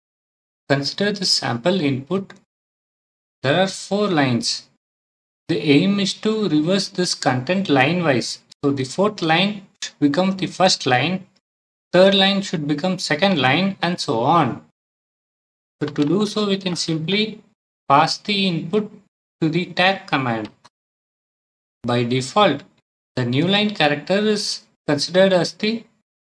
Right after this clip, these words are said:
line separator. In some cases, we have input content separated by some other particular string. So in such cases, we can use the hyphen S option.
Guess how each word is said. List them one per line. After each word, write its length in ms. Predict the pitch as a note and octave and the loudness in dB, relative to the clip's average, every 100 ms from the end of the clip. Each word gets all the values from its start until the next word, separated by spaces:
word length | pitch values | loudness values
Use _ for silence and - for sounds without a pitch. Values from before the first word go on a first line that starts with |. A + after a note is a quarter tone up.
| _ _ _ _ _ _ _ _ _ | _ _ _ _ _ _ _ _ _
line 240 | A#2 C#3+ F#3+ | 0 2 2
separator. 680 | - - C#3+ B2 A#2+ G#2+ _ _ _ _ _ _ _ _ _ _ - | -2 -2 -2 -2 -4 -8 _ _ _ _ _ _ _ _ _ _ 0
In 100 | C#3 | 2
some 260 | - G#3 | 2 0
cases, 640 | G#3 D#3+ D3 G#3 G#3 - - _ _ _ _ _ _ _ _ _ _ _ _ _ | 0 0 0 0 0 -2 -6 _ _ _ _ _ _ _ _ _ _ _ _ _
we 140 | C3 | -2
have 200 | C3+ F#3+ | 2 2
input 420 | F#3 D3+ C#3+ G#3 - | 2 0 -2 -4 0
content 540 | C#3+ C#3+ F#3 G3 - - _ _ _ _ _ _ _ _ _ _ - | 0 2 0 -2 -8 -20 _ _ _ _ _ _ _ _ _ _ -10
separated 560 | - C#3 E3+ E3+ F#3+ | -8 -2 0 2 0
by 100 | F#3 | 2
some 360 | G#3+ - D3 E3+ | 0 2 2 4
other 240 | G3 G#3+ | 2 2
particular 420 | G#3+ F#3 - - F3 | -2 -6 -8 -6 -4
string. 580 | - - F#3+ A#2 - _ _ _ _ | -2 0 0 0 -6 _ _ _ _
So 60 | C#3+ | 0
in 100 | C#3 | 2
such 280 | F#3+ G3 - | 2 2 0
cases, 460 | D3 C#3 G3 G3+ | 0 0 -2 -2
we 100 | E3 | -4
can 180 | E3 E3 | -2 -2
use 240 | E3+ D#3+ | -2 -4
the 340 | - G#3+ A#3 - _ _ _ _ _ _ | -4 -2 -2 -6 _ _ _ _ _ _
hyphen 320 | C#3+ C#3+ G3 | 0 2 2
S 240 | G3+ G3 E3 | 2 2 2
option. 500 | C#3 - C3 A2+ | 2 0 -2 -4